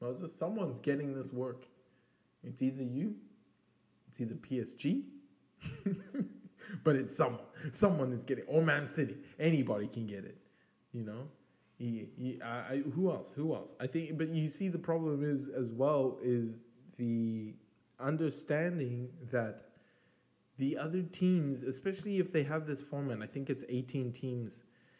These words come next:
Um, I'm not too sure divided by which countries. It looked like it was just a key number of countries, like maybe the five biggest leagues in Europe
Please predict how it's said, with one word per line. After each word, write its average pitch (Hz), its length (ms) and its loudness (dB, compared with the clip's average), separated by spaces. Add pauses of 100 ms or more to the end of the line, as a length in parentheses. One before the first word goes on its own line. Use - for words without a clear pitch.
(320)
Um, 117 460 -2
I'm 127 100 -4
not 143 180 -2
too 160 100 0
sure 151 180 -2
divided 120 480 -2
by 117 140 -2
which 113 360 -2
countries. 123 540 -8
It 135 120 -4
looked 139 300 -2
like 143 260 -2
it 127 80 0
was 117 180 -2
just 123 240 -6
a 120 60 -4
key 127 280 -4
number 113 320 -4
of - 140 -10
countries, 113 420 -8
like 110 160 -8
maybe 120 280 -4
the 117 100 -4
five 113 440 -8
biggest 113 360 -8
leagues 117 320 -2
in 139 120 -6
Europe 165 360 -6